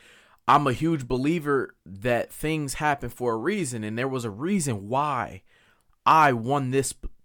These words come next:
particular item, right? So it's titled The Journey to Greatness. It is by Harold E. Lindsay Junior, and it goes as follows.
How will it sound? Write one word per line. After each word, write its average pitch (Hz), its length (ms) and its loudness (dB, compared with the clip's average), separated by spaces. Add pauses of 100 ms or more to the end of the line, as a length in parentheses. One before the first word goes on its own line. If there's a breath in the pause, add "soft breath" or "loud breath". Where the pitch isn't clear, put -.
(240)
particular 139 640 -2
item, 139 400 -2 (200)
right? 131 340 -2 (380 soft breath)
So 143 500 2 (720)
it's 143 200 -2
titled 190 480 2 (320)
The 117 120 -4
Journey 151 340 2
to - 120 -6
Greatness. 113 680 -6 (1300)
It 131 200 4
is 120 280 -2
by 127 760 6 (280)
Harold 170 540 4
E. 170 340 0
Lindsay 147 480 -2
Junior, 165 600 -4 (680)
and 127 120 -2
it 127 80 0
goes 139 320 4
as 120 160 -4
follows. 104 460 -4